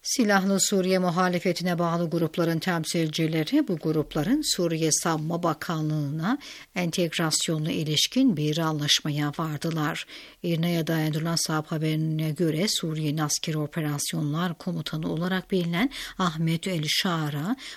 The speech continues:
başkanlığında Silahlı Suriye muhalefetine bağlı grupların temsilcileri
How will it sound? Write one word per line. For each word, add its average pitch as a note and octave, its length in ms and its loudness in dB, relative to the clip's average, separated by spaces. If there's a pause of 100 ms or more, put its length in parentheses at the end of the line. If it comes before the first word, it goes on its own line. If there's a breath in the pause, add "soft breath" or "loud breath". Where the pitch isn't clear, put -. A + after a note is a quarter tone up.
başkanlığında E3 880 2
Silahlı E3+ 480 -2
Suriye F#3+ 520 0
muhalefetine E3 840 0
bağlı D#3 300 0
grupların D#3+ 580 2
temsilcileri A#3 840 2